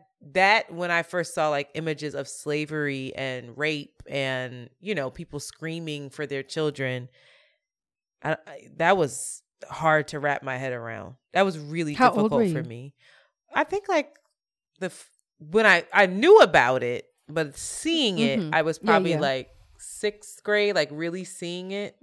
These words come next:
Speaker 2: Okay.
Speaker 1: It was
Speaker 2: What
Speaker 1: like
Speaker 2: did, and what was it? That it, it, there's glimpses of that in Glory?
Speaker 1: I was in M-, no, well, there's glimpses,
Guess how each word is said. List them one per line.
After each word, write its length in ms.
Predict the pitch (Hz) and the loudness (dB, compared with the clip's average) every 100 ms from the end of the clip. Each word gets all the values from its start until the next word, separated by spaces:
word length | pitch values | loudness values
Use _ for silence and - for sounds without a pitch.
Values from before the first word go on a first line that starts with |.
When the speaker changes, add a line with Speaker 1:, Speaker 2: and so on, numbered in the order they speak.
| 330 | -4
Speaker 2:
Okay. 360 | 240 262 196 175 | -2 -2 -2 -4
Speaker 1:
It 100 | 196 | -8
was 140 | 165 | 0
Speaker 2:
What 60 | 233 | 2
Speaker 1:
like 60 | 247 | 2
Speaker 2:
did, 100 | 247 | 2
and 180 | 220 | 4
what 140 | 233 208 | 4 4
was 200 | 233 233 | 4 2
it? 100 | 233 | -2
That 120 | 226 | 0
it, 160 | 220 208 - | 2 2 4
it, 240 | 220 214 - - | 4 4 -2 -2
there's 300 | 214 196 - | 4 4 4
glimpses 340 | 226 220 220 | 0 0 0
of 140 | 226 | 2
that 260 | 226 240 240 | 4 4 2
in 80 | 220 | -2
Glory? 180 | 220 226 277 | 2 4 4
Speaker 1:
I 20 | |
was 240 | 320 311 | 2 -2
in 140 | 330 269 | -6 -6
M-, 360 | 196 208 180 147 | -4 -4 -8 -10
no, 160 | 170 - | -8 -8
well, 360 | - 240 233 233 | -2 2 4 4
there's 180 | 226 220 | 0 -2
glimpses, 500 | 277 269 302 269 | -6 -4 -8 -8